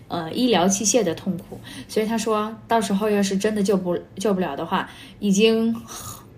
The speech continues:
已经就是死路一条了，不用搞了，就是回家。我只要回家，你让我躺着陪我说说话，然后你也不要治了，我就想这样安然的死去。然后我妈说的是，到时候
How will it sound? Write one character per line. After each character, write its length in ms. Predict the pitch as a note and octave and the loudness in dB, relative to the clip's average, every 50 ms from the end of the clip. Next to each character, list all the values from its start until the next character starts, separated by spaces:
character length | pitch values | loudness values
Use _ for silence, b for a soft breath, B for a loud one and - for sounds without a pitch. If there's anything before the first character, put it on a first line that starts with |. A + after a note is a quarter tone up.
| - - - | -20 -12 -8
已 80 | - F#3+ | -6 -4
经 180 | G3 G#3 A3 | -4 -4 -2
就 160 | G#3 D#4 D4+ | -2 0 0
是 140 | C4+ - B3+ | 0 0 0
死 220 | A3+ - - G3+ F3+ | 0 0 2 2 2
路 120 | G#3+ B3+ | 2 2
一 60 | C4+ | 2
条 160 | B3+ G#3+ F3 | 2 2 4
了， 180 | G3 G#3+ G#3 G#3+ B B B B B B B - | 4 4 4 2 B B B B B B B 0
不 80 | - C4 | 4 6
用 140 | D#4 D#4 | 6 6
搞 160 | C4+ A#3+ - D3+ | 4 2 0 -2
了， 140 | D#3 F#3 | -2 -2
就 120 | F#3+ A3 A#3+ | 0 2 2
是 120 | G#3 G#3 | 0 0
回 180 | G3 G3 A3 A3+ | 2 2 2 4
家。 260 | G3 C#4+ B3 A3+ C4 - B B B B B B B B | 4 4 4 2 2 -2 B B B B B B B B
我 100 | - A#3+ | 0 2
只 120 | B3+ - B3 | 4 4 4
要 80 | B3+ | 4
回 160 | B3+ A#3+ G#3 | 4 2 0
家， 120 | G#3 B3 B3 | 0 0 0
你 120 | A3 G3+ | 0 0
让 160 | G3+ A#3 B3 | 0 0 0
我 40 | A#3+ | -2
躺 240 | A#3+ - - F#3+ E3+ | -4 -6 -6 -8 -8
着 80 | E3 E3+ | -8 -6
陪 100 | E3+ G3+ G#3+ | -4 -2 -2
我 80 | A3 | -2
说 140 | G#3+ G3 A#3 | -2 -2 -2
说 160 | G#3+ A#3+ A3 | -2 -2 -2
话， 260 | A3+ A3+ A#3+ F#3 D#3 D3 | -2 -2 -2 -2 -2 -2
然 140 | D#3 F3 | -2 0
后 100 | F#3+ G3 | 2 2
你 140 | G3 F#3+ F#3+ | 4 4 4
也 60 | G3 | 2
不 100 | F#3+ G3 | 2 2
要 140 | F#3+ F#3 F#3+ | 2 2 2
治 180 | F#3+ - G#3 G3 D#3 | 0 0 -2 -4 -4
了， 120 | - - - - B B B B B B B | -6 -8 -14 -20 B B B B B B B
我 100 | - F3+ | -6 -4
就 80 | F3+ G#3+ | -4 -2
想 180 | G3 F#3+ E3+ | -2 -4 -4
这 80 | E3+ F#3+ | -2 0
样 80 | F#3+ G3 | 0 0
安 160 | G3 - A3 G#3+ | 0 0 0 0
然 160 | G3 F#3 F3+ | 0 0 0
的 40 | F#3+ | 0
死 200 | F#3+ F#3 D#3+ D3+ | -2 -2 -4 -8
去。 280 | - - G#3 F#3+ F#3+ - B B B B B B B B B B B B B - - - - - - - | -4 -2 0 0 0 -2 B B B B B B B B B B B B B -20 -20 -20 -20 -20 -10 -2
然 120 | F3+ F#3+ | 2 4
后 80 | G3 A3+ | 4 4
我 180 | A#3+ G#3 F3+ E3+ | 4 4 2 2
妈 300 | F3 G3 A3+ A#3 A#3+ B3+ | 2 2 2 2 2 0
说 180 | - A#3 A3 | 2 2 2
的 100 | G3+ G3 | 4 4
是， 260 | G3 G3 - F#3 E3 | 2 2 0 -2 -2
到 140 | - - A3 | 0 0 -2
时 80 | G#3+ G#3 | 0 0
候 240 | G3+ G3 G3 F#3+ | 2 4 4 4